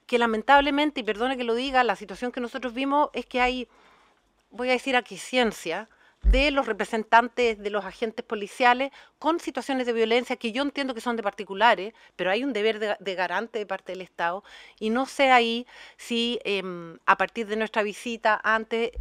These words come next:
ya ustedes han podido debatir, y si no, se los planteo la necesidad, ¿cierto?, de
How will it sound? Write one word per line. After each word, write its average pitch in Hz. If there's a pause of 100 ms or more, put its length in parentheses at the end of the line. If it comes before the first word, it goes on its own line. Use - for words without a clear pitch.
ya 214
ustedes 226
han 226
podido 226
debatir, 220 (400)
y 208
si 220
no, 220 (200)
se -
los 208
planteo 196
la 233
necesidad, 220
¿cierto?, 240
de 226